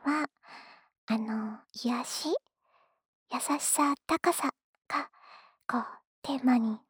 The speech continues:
この、このテーマにあったらいいなと、あと好きって気持ち。で、その中にちょっとオタク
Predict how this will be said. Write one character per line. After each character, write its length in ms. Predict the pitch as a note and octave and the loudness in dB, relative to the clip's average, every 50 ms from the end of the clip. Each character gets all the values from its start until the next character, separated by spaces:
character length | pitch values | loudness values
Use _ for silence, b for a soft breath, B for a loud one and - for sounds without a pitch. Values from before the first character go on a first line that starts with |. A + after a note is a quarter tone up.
| _ _ | _ _
こ 100 | - B3 | 2 4
の、 260 | A3 A3 A3 G#3+ G#3 - - | 6 6 6 4 0 -4 -4
こ 100 | - G#3+ | -2 0
の 240 | G3+ G3+ G3 G#3 - _ _ _ - | 2 2 0 -2 -4 _ _ _ -2
テ 100 | - A#3+ | 0 2
ー 40 | A3+ | 4
マ 140 | A3 G#3+ G#3+ | 4 4 2
に 140 | G#3+ G#3+ G#3 | 2 0 0
あ 40 | A#3 | -2
っ 40 | - | -2
た 140 | - B3 A3+ | -2 0 0
ら 140 | A3 G#3+ - B B B B B B B B B | 0 0 -4 B B B B B B B B B
い 60 | B3+ | 4
い 80 | C4 B3+ | 4 6
な 360 | B3+ C4+ D#4 E4+ F4+ F#4 F#4+ | 6 4 2 2 2 2 2
と、 180 | - _ - C#4 | 2 _ 2 2
あ 80 | - - _ _ B B B B B3+ | 2 0 _ _ B B B B -4
と 100 | - A#3 | -4 -4
好 80 | A3 - - - - | -4 -4 -6 -6 -4
き 120 | - B3+ | -4 -4
っ 20 | B3+ | -2
て 140 | - A#3 - | -2 -4 -6
気 200 | - - - A3+ | -4 0 0 2
持 180 | A3 A3 A3+ | 2 2 0
ち。 200 | - - - - - _ _ - | 0 0 -2 -2 -2 _ _ -10
で、 80 | C4+ - | -4 0
そ 100 | - D#4+ | 2 4
の 100 | E4+ F4+ | 4 6
中 240 | G4 G4+ G4 - D4+ | 8 6 8 8 8
に 120 | C4+ B3+ | 8 8
ち 80 | - - | 8 4
ょ 20 | |
っ 20 | B3+ | -2
と 100 | - - - | 0 0 0
オ 80 | A#3 | 2
タ 180 | - - C#4 C4 | 2 2 0 0
ク 240 | - - D4+ D#4+ | 2 0 0 0